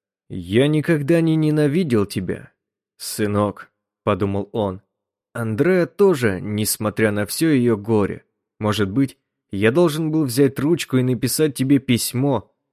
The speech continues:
Всё так, но ради Христа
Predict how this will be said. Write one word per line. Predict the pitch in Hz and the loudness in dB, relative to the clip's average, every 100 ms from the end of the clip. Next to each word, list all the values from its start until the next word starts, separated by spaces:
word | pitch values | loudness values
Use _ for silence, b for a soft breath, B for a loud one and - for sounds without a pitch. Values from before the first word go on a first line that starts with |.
| _ _ | _ _
Всё | - - 175 | -8 -2 -2
так, | - 165 110 - _ _ - | 2 2 2 -2 _ _ -4
но | 107 | 0
ради | 104 95 101 | 2 2 0
Христа | - 107 - - 110 95 | -2 -2 -4 -2 -2 -2